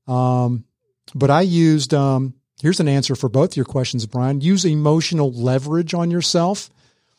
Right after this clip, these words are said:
When I first started writing Stand in the Heat, I had a mock copy, mock copy made up of the book, had the cover. It was hundred and fifty pages.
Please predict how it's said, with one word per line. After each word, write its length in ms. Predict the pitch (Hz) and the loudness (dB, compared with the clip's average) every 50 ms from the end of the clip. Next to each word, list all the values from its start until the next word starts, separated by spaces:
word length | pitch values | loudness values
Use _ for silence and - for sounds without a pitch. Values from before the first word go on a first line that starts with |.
| _ _ _ _ _ _ _ | _ _ _ _ _ _ _
When 100 | - 131 | -2 0
I 80 | 139 139 | 0 0
first 360 | - - - 156 160 160 - | 0 0 0 2 2 2 0
started 280 | - 175 156 151 143 139 | 2 2 2 2 0 0
writing 360 | 131 143 143 147 147 147 139 | 0 2 2 2 2 0 -2
Stand 340 | - - - 156 143 147 143 | -2 -2 -2 0 0 0 0
in 80 | 139 | 0
the 60 | 131 131 | 0 0
Heat, 280 | 113 127 170 175 156 | -2 0 0 0 0
I 60 | 143 | 0
had 140 | 123 131 131 | -2 -2 -2
a 60 | 120 | -2
mock 380 | 117 120 131 131 131 135 147 - | -2 0 0 2 0 0 -2 -6
copy, 460 | - - 143 143 143 - 160 160 170 - _ _ _ _ _ - | -6 -4 -4 -4 -2 -2 -4 -4 -4 -8 _ _ _ _ _ -2
mock 480 | 131 139 151 160 196 - - - - | 0 2 2 2 0 -2 -8 -16 -14
copy 600 | - - - 151 147 143 - - 165 165 170 - _ _ _ _ - | -12 -6 -2 0 0 0 2 2 0 0 0 -4 _ _ _ _ -8
made 160 | - 139 143 147 | -4 0 2 2
up 160 | 147 147 147 | 2 2 0
of 60 | 143 | -2
the 80 | 131 120 | -2 -2
book, 360 | 104 - 143 165 180 - - _ _ _ _ _ _ _ _ | 0 2 2 2 2 0 -8 _ _ _ _ _ _ _ _
had 140 | - 143 135 | -8 -6 -6
the 80 | 127 - | -6 -6
cover. 380 | - - 147 151 156 180 190 | -2 0 2 2 4 2 0
It 1040 | 196 190 _ _ _ _ _ _ _ _ _ _ _ _ _ _ _ _ _ _ - | 0 -2 _ _ _ _ _ _ _ _ _ _ _ _ _ _ _ _ _ _ -6
was 140 | 139 131 - | -4 -4 -4
hundred 280 | - 143 139 139 147 | -2 -2 -2 0 0
and 80 | 147 135 | 0 2
fifty 220 | - 151 151 151 | 0 0 0 -2
pages. 480 | - - 147 147 151 151 160 165 147 - | -4 -2 0 0 0 0 -2 -4 -4 -6